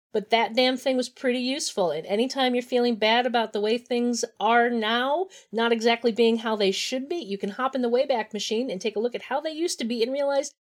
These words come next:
slowly but surely, things do change. If you're enjoying the Gnomecast, you'll probably like many of the other Misdirected Mark shows. Here's another one to check out.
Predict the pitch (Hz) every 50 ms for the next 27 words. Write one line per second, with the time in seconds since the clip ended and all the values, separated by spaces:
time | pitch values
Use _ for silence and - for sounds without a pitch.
0 | _ _ - - - 247 262 302 311 320 320 320 294 302 285 233 233 - 320 320
1 | 311 277 220 185 170 - - - 220 220 226 233 226 233 220 202 196 196 226 240
2 | 240 233 226 - - 269 262 262 233 170 - 87 - - - - - _ _ _
3 | _ _ _ _ _ - 311 392 392 - 330 285 262 247 247 240 247 233 233 233
4 | 214 214 240 302 311 - 247 208 220 262 254 - - 202 202 - - 240 226 226
5 | 226 240 233 220 214 208 208 226 220 214 214 220 202 202 233 - - 240 196 196
6 | 202 - - 190 180 180 - 185 180 175 170 - - - 185 208 311 - - -
7 | 190 180 185 190 202 208 214 214 233 233 240 240 233 - - 302 302 392 370 330
8 | 196 -